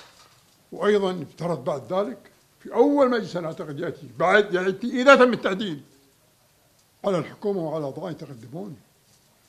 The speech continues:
الوضع الحالي بالدوائر الخمس والأربع أصوات وضع غير عادل.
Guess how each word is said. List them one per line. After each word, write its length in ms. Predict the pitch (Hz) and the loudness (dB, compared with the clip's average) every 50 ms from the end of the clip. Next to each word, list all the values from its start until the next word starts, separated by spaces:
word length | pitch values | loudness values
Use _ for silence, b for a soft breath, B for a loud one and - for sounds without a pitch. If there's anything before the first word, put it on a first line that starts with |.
| _ _ _ _ _ _ _ _ _ _ _ _ _ - | _ _ _ _ _ _ _ _ _ _ _ _ _ -12
الوضع 600 | 151 131 127 123 120 120 165 190 180 - 165 165 | -10 -10 -8 -8 -4 0 0 0 0 0 -4 -6
الحالي 680 | 160 - - - 202 214 220 220 208 196 190 180 160 | -6 -4 2 6 10 10 10 10 8 6 2 0 -2
بالدوائر 720 | 147 160 156 139 131 160 156 165 175 196 208 185 196 190 | -4 -6 -8 -8 -4 -2 4 8 10 10 10 10 8 2
الخمس 680 | 185 185 185 185 160 143 - 190 208 208 208 180 131 - | 2 2 2 0 0 0 2 4 4 4 2 0 -4 -6
والأربع 540 | 156 160 165 160 180 190 208 185 185 190 180 | -8 -10 -6 0 2 2 2 4 2 2 2
أصوات 460 | 123 - 196 208 220 233 233 233 233 - b b b b b b | 0 0 0 0 2 2 2 2 0 -2 b b b b b b
وضع 300 | 190 208 214 208 185 190 190 - | 4 6 6 6 6 2 4 8
غير 200 | 254 262 254 233 | 10 12 12 12
عادل. 500 | 226 247 254 247 233 220 226 185 - - | 12 12 12 12 12 12 10 2 0 -2